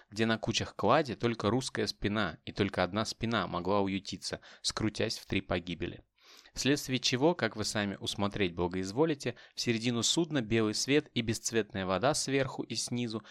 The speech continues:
справа и слева могли забегать и проживать безданно, беспошлино. Посудина эта, или, выражаясь учтивее, этот корабль, а слово «корабль», заметьте, произвожу я от короба. Примечание.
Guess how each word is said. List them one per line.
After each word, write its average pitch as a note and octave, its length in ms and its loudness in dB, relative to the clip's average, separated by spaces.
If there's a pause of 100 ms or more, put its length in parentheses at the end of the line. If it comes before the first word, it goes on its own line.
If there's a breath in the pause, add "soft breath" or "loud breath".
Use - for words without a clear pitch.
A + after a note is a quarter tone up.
(120 loud breath)
справа G#2 440 2
и F2 40 -2
слева C3+ 500 -2 (180 loud breath)
могли A2 300 2
забегать A#2 560 2
и A2+ 80 0
проживать G2+ 600 -2
безданно, B2+ 680 -2 (120)
беспошлино. - 720 -2 (580 soft breath)
Посудина D3+ 640 0
эта, G#2 280 -2
или, A2+ 280 -4
выражаясь A2 580 -2
учтивее, G2+ 560 -2
этот - 340 -8
корабль, G#2 500 0 (320 loud breath)
а - 140 0
слово A2 260 2
«корабль», G#2 500 2
заметьте, G2 460 -4
произвожу G2+ 600 -2
я F#2+ 140 0
от - 300 -8
короба. - 540 2 (800)
Примечание. G#2+ 720 -4